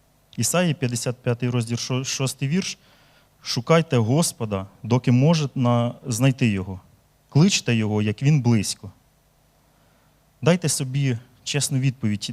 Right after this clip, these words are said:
де ви хочете провести нескінченну вічність. Матвія, двадцять п'ятий розділ, сорок шостий вірш: "І ці підуть на вічну муку, а праведники — на вічне життя". Отож, е, зробіть правильний вибір зараз,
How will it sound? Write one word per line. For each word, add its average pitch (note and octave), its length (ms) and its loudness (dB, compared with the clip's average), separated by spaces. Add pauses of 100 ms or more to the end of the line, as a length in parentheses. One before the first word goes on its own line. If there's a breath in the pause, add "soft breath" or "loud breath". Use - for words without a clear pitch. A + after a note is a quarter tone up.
де C#3+ 320 0 (340)
ви A2+ 100 -2
хочете C3 360 -2
провести A#2+ 460 -2
нескінченну B2 760 0
вічність. - 680 -8 (800 soft breath)
Матвія, D3 460 0
двадцять A2+ 380 -4
п'ятий A2 340 -2
розділ, A#2 300 -4
сорок A2 260 -10
шостий - 300 -6
вірш: D3+ 260 -4 (560 soft breath)
"І C#3 80 4
ці F3+ 220 0
підуть D3+ 380 2
на C3+ 100 4
вічну C3+ 400 0
муку, C#3+ 460 0 (180)
а A2 100 0
праведники — D3 640 2
на A2+ 120 2
вічне D3 360 0
життя". B2+ 480 -4 (1300)
Отож, B2+ 520 -2 (160)
е, G2+ 280 -6
зробіть C3 560 -4
правильний C#3 440 2
вибір C3 380 -2
зараз, G#2 520 -4